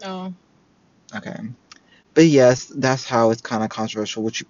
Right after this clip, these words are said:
Speaker 2: probably you guys already connected. But yeah, we're gonna be, um, talking about age gaps and whether or not some of them are, like, acceptable or not, or whether, um, I don't know, just our thoughts on it. So,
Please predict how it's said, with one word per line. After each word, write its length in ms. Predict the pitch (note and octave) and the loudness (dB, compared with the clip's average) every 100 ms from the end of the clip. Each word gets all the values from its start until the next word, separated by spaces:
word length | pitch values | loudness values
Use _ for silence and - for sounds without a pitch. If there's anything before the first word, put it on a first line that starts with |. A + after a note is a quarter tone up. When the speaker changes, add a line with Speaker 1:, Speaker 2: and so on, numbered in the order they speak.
| _ | _
Speaker 2:
probably 300 | C#3+ C#3 C3 | 0 0 0
you 80 | A#2 | 0
guys 280 | A2+ A2+ | 0 0
already 400 | G#2+ G#2+ G#2+ G#2 | -2 -4 -4 -6
connected. 520 | G#2 - A2+ F#2+ G2+ - | -6 -6 -6 -4 -8 -8
But 240 | G2+ - _ - - - _ | -8 -8 _ -20 -20 -20 _
yeah, 200 | C3+ D3+ | 2 4
we're 100 | D3 | 4
gonna 160 | D#3 C#3+ | 2 2
be, 280 | C#3 C#3 - | 4 2 0
um, 580 | C3+ C3+ C3 C3 C3 B2 _ _ _ _ _ _ - - | 0 2 4 2 0 -6 _ _ _ _ _ _ -12 -10
talking 340 | - A#2+ B2 B2+ | 0 0 0 2
about 220 | A#2+ - | 2 2
age 300 | A2 A#2 B2 | 0 0 0
gaps 480 | - A2+ A2+ A2+ - - | 2 4 4 0 -4 -4
and 420 | A#2 A2 G#2+ A2 - _ - _ | -2 -2 -4 -6 -12 _ -20 _
whether 260 | - A2+ A#2+ | -2 0 2
or 60 | A2+ | 2
not 280 | A2+ G#2+ - _ _ _ _ _ | 2 0 -6 _ _ _ _ _
some 220 | - C#3 C3 | -8 -2 0
of 60 | |
them 160 | B2+ A#2+ | 2 2
are, 120 | A#2 | 2
like, 340 | A2 G2+ - - | 2 0 -4 -14
acceptable 560 | E2+ - C#3+ D#3 D#3 D3 | -16 0 2 2 4 6
or 240 | C#3+ D3 | 8 6
not, 440 | C#3+ C#3 C#3 C#3 - | 4 4 4 0 0
or 340 | B2+ A#2+ A#2 | 2 6 6
whether, 640 | A2+ A#2 A2+ A#2 A2+ A2 A2 | 6 2 4 4 4 2 0
um, 440 | A#2+ A2 G#2+ G#2+ A#2 _ _ _ _ _ _ _ | 0 -2 -2 -6 -10 _ _ _ _ _ _ _
I 80 | D3+ | -4
don't 160 | E3+ E3 | 0 0
know, 140 | C#3+ | 0
just 180 | A#2 B2 | 0 0
our 120 | A#2+ | 0
thoughts 340 | A#2+ G#2+ - - | 0 -4 -4 -10
on 100 | - | -10
it. 220 | G1+ - | -12 -10
So, 320 | - - - | -6 -6 -8